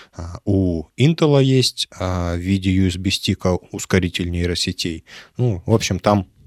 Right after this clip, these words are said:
появится наверняка что-то, что, ш-, э, что не обязательно требует облаков,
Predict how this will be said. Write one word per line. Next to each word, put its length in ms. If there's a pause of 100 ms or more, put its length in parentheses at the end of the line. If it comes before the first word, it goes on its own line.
(120)
появится 440
наверняка 400
что-то, 380 (280)
что, 260
ш-, 300
э, 180
что 200
не 120
обязательно 400
требует 480
облаков, 500